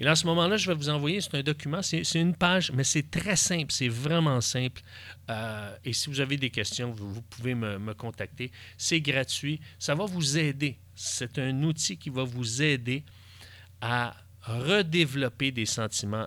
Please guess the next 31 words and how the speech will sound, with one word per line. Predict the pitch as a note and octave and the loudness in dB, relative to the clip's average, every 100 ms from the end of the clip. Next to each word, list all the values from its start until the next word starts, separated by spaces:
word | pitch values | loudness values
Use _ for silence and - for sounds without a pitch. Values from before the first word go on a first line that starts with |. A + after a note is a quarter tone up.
| - | -2
amoureux | A#2+ A2+ G#2 F#2+ G#2 G#2+ - - - | 0 0 -2 -4 -8 -8 -18 -20 -18
envers | - G#2+ G2+ G#2 | -10 -8 -6 -8
votre | G2+ G2 | -6 -8
partenaire. | - G2 - F#2 F#2 F#2+ G#2 - - - F2+ | -6 -8 -8 -8 -6 -8 -10 -14 -20 -16 -8
Euh, | D#2 D2 - - - - - - - | -8 -8 -12 -20 -20 -20 -20 -20 -16
ça | - B2+ | -8 -6
fonctionne. | - D3+ B2 - - C#3 C#3 A#2+ | 0 2 2 2 4 6 4 4
Moi, | D3 D3+ | 4 4
en | |
tout | - | 4
cas, | E3 - - | 0 0 4
tous | - F3+ | 8 8
ceux | - A#3 | 6 4
qui | - | 2
ont | D#3 | 0
utilisé | C#3+ D3+ B2 D3 | 2 -2 0 0
cet | D#3+ B2+ - D#3+ | 0 -2 -2 -2
outil-là, | - - - C3+ B2+ C#3 D#3 - - - - - - | -2 0 0 2 2 2 -2 -8 -20 -20 -20 -14 -6
euh, | A2+ A2+ G#2+ G#2+ | -4 -4 -6 -8
ont | - A#2 | -2 -2
pu | A2 D#3+ | 0 2
cheminer, | - - E3 D3 B2 A#2+ C3 C3+ | 4 4 4 4 2 2 2 0
grandir, | A2+ B2 B2+ A#2+ A2 B2+ A#2 - | -2 0 0 0 0 0 0 -4
croître | - A2+ A2+ A#2+ - - - - - | -4 0 0 0 -6 -20 -20 -20 -8
et, | A#2 A2 | -4 -2
euh, | G#2+ | -2
développer | G#2 A#2 A2 G#2+ - B2 A#2+ | -2 -2 -2 -4 -2 -4 -2
une | A2 G#2 | -2 -4
plus | - C#3 | -4 -6
belle | A2 A#2 A2 | -2 0 0
relation | G2+ G2+ F#2+ F2+ - G2+ G2 | -2 -4 -4 -6 -6 -6 -8